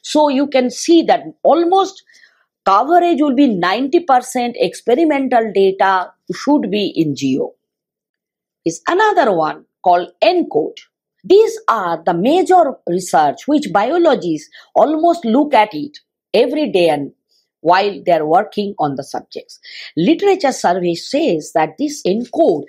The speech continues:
has come up around in, uh, you know, two thousand and three, but it became really an encyclopedia when you search finding and, uh, finding not only the protein coding, but non-coding s-, parts. And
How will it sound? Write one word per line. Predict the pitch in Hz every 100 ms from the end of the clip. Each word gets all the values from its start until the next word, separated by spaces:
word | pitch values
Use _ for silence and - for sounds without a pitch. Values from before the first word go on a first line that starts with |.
| - -
has | 175 185
come | - 175 254
up | 269 -
around | 165 147 185 320 392 349
in, | 294 285
uh, | 247 226 - - -
you | 202
know, | 196
two | 226 311
thousand | 294 214 196
and | 160 147
three, | 170 226 392 - - _ -
but | 165
it | - 294 196
became | 262 302 240
really | 156 202 311 311 294
an | 226
encyclopedia | 202 208 247 240 247 240 226 240 240 190 175
when | 175 220
you | 226 220 214
search | - - 226 254 - -
finding | 175 240 254 226 - - _ -
and, | 165 -
uh, | 170 160 -
finding | 220 285 220 202
not | 160 175
only | 202 403 359 254 220 _ _ _ _
the | 185
protein | - 180 220 440 -
coding, | 233 180 185 226 - _
but | - 247
non-coding | 233 220 294 403 494 494 339 311 214
s-, | 185 - 151 - _ _ _
parts. | 151 - _ - - - -
And | - 208 180